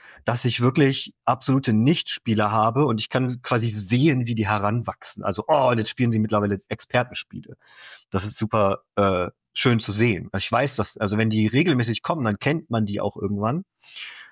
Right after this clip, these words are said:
und weiß dann, „Okay, ihr habt beim letzten Mal das gespielt, das hat euch gefallen, ich hab da eine Idee. Das ist jetzt ein bisschen schwieriger, dauert was länger, aber das müsste euch dann auch gefallen.“ Und dann sind die begeistert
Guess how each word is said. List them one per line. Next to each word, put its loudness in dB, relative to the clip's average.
und 0
weiß 0
dann, 2
„Okay, 2
ihr -2
habt 0
beim 2
letzten 0
Mal 2
das 0
gespielt, -4
das -2
hat 0
euch -4
gefallen, 0
ich 0
hab -2
da 0
eine 0
Idee. -2
Das -6
ist -4
jetzt -4
ein -6
bisschen -4
schwieriger, 0
dauert 2
was -4
länger, 4
aber 2
das -4
müsste 0
euch -2
dann -2
auch 0
gefallen.“ -14
Und -8
dann -10
sind -10
die -18
begeistert -2